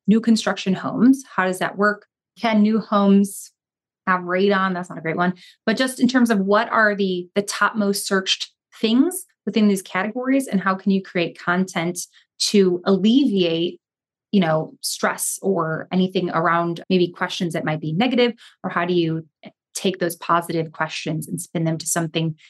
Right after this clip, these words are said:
and create them about your builder specifically? So it's a really, really great starting at point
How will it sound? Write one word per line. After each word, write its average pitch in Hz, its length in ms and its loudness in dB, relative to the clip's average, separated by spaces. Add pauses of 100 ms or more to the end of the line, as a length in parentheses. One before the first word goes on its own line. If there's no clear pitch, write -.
(140)
and 185 120 4
create 180 280 0
them 165 120 0
about 160 260 -2
your 175 240 2
builder 147 340 -4
specifically? - 720 -8
So 180 200 0
it's 180 140 -2
a 196 60 0
really, 226 480 2
really 190 240 2
great 175 360 -2 (380)
starting 180 320 0
at - 160 -10
point 202 360 0